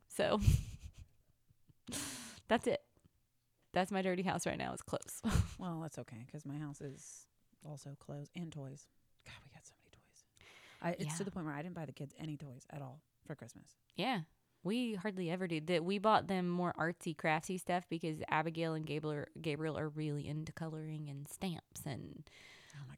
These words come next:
Speaker 2: God. Do
Speaker 1: um,
Speaker 2: you just want to kill yourself with all the
Speaker 1: Oh God. If
Speaker 2: extra
Speaker 1: they
Speaker 2: stuff?
Speaker 1: Yes.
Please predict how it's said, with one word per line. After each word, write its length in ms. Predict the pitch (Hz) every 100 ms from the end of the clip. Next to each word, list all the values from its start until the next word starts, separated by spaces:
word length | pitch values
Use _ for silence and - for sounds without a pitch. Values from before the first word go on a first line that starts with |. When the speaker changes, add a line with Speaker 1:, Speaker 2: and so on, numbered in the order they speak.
| 165
Speaker 2:
God. 240 | 151 135
Do 60 | 170
Speaker 1:
um, 60 | 180
Speaker 2:
you 100 | 175
just 260 | 160 143
want 320 | 156 151 151 -
to 120 | 175
kill 220 | 170 165
yourself 460 | 156 165 170 165 165
with 140 | 165 160
all 160 | 160
the 300 | 160 160 156 - _ -
Speaker 1:
Oh 180 | - -
God. 80 | - - - - -
If 60 | 185
Speaker 2:
extra 220 | 165 190
Speaker 1:
they 60 |
Speaker 2:
stuff? 460 | 160 - - 156 156
Speaker 1:
Yes. 420 | - 165 175 170